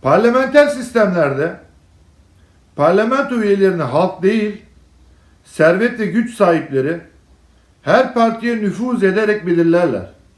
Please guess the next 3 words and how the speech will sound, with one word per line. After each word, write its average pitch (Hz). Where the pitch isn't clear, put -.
Halklar, 214
istisnalar 214
hariç 180